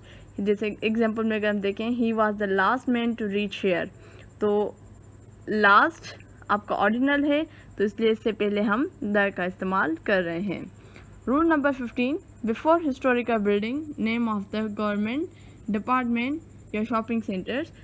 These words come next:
तो उससे पहले आपने the का इस्तेमाल करना होता है। जैसे the ताजमहल,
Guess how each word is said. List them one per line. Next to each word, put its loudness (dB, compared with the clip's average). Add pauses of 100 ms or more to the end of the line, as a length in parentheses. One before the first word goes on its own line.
(160)
तो -6
उससे 0
पहले 0
आपने 0
the 2
का 0
इस्तेमाल -2
करना -2
होता -4
है। 0
जैसे 0
the -2
ताजमहल, 2